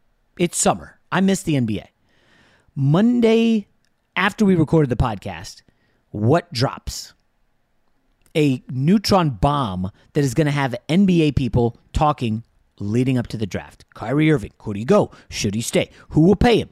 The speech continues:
LeBron, Knicks. Like, it is the perfect storm just as the N B A season ended.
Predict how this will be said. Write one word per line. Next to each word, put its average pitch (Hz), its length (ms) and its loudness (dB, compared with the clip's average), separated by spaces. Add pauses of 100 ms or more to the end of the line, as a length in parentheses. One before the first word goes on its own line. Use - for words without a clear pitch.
(120)
LeBron, 143 540 0 (240)
Knicks. 202 400 0 (220)
Like, - 240 -2 (400)
it - 220 0
is 214 240 2
the 160 180 0 (160)
perfect - 460 0
storm 107 680 0 (840)
just 120 420 -2
as 170 120 0
the 160 160 0
N 143 100 0
B 131 140 2
A 123 80 2
season 92 340 -6
ended. 76 240 -18